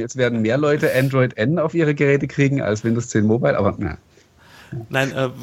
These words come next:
Speaker 2: was, also von, aber da stimme ich dir zu, dass Google, was die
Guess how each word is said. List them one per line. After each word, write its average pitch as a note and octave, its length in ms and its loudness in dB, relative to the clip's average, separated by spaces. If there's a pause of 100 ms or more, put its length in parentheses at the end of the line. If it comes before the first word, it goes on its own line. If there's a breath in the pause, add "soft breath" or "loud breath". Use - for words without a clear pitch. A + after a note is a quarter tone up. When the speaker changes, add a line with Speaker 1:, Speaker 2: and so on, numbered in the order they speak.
(120)
Speaker 2:
was, - 380 -2
also D3 280 2
von, D3+ 200 2 (960 loud breath)
aber C#3+ 240 2
da C#3+ 200 2
stimme D3 280 0
ich C#3 100 -6
dir C#3 120 -2
zu, C#3 240 -4
dass B2+ 360 -2
Google, C3+ 340 -2
was B2+ 300 -2
die B2+ 320 -2